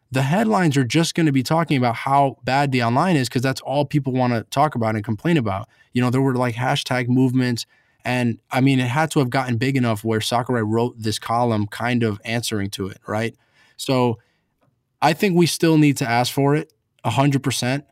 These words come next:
And, you know, I kind of, I think it, it, it needs to happen. Like, I, I actually don't see, I don't see them not doing it in the future because of how big the demand is.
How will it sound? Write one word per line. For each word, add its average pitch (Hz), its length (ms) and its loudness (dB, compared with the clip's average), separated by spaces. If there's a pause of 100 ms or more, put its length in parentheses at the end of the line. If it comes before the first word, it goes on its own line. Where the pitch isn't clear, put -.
(400)
And, 117 680 0 (580)
you 123 160 -2
know, 107 340 0 (500)
I 165 280 2
kind 170 280 0
of, 147 140 0 (340)
I 131 120 -2
think 160 260 0
it, 147 160 -4
it, 139 220 -4
it 135 60 2
needs 151 320 4
to 123 100 -2
happen. 113 400 -2
Like, 110 200 -2
I, 123 100 0
I 131 220 0
actually 185 260 0
don't 151 200 2
see, 165 420 0 (240)
I 175 140 0
don't 233 160 2
see 170 240 0
them 143 460 0 (840)
not 123 480 2
doing 127 300 2
it 117 80 2
in 113 80 2
the 110 80 0
future 175 480 0 (240)
because 139 380 0
of 131 100 -2
how 139 120 0
big 139 200 0
the 131 60 -6
demand 131 320 0
is. 180 160 2